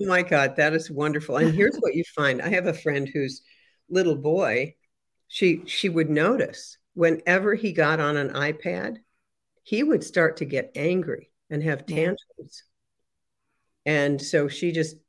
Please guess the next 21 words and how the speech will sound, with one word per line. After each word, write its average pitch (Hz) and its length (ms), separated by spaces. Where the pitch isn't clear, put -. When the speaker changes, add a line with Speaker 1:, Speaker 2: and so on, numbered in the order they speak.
Speaker 1:
took 160 240
away 139 160
the 131 140
iPad. 165 640
What 196 260
it - 400
requires, 175 920
everybody, 113 800
requires 185 540
you 160 100
to 165 80
be 131 220
a 131 40
parent. 208 520
Speaker 2:
Mm-hmm. 214 220
Speaker 1:
You've 269 240
gotta 151 280
interact 143 540
with 175 160
your 190 140
child. 202 640